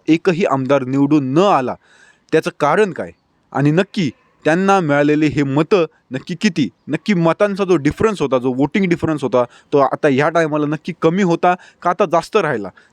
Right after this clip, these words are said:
नक्की ते कारण काय होतं, त्या सगळ्या विषयी आपण बोलणार आहे. पण त्याच्यापूर्वी जर का तुम्ही सबस्क्राईब नसेल केलं, प्लीज मित्रांनो सबस्क्राईब करा. मराठी माणसाच्या चॅनल आणि मराठी माणसाचं कंटेंट तुम्ही असंच लाईक करा आणि सबस्क्राईब करा. तर मित्रांनो, सगळ्यात मोठी चर्चा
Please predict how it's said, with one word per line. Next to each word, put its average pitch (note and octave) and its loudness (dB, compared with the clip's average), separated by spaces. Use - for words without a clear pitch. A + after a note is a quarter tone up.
नक्की F#3 -2
ते F3 2
कारण E3 -2
काय F3+ 2
होतं, D3+ 2
त्या C#3+ -2
सगळ्या C#3+ 0
विषयी D#3+ 2
आपण C#3+ -4
बोलणार C#3 2
आहे. B2 -2
पण B2 -8
त्याच्यापूर्वी F3 2
जर D#3+ 2
का D3+ -6
तुम्ही C#3+ -6
सबस्क्राईब E3 -2
नसेल C3+ -2
केलं, B2 0
प्लीज D3+ 0
मित्रांनो C#3+ -2
सबस्क्राईब C#3 -2
करा. A#2+ 0
मराठी E3 0
माणसाच्या D3 -2
चॅनल C3+ -2
आणि C3 0
मराठी D3+ 2
माणसाचं C3+ -4
कंटेंट B2+ -2
तुम्ही B2 0
असंच F3+ 0
लाईक C3 2
करा D3+ 4
आणि C#3+ -4
सबस्क्राईब B2 -4
करा. G2 -10
तर G#3 4
मित्रांनो, G#3 0
सगळ्यात F#3 0
मोठी E3+ 0
चर्चा D3 0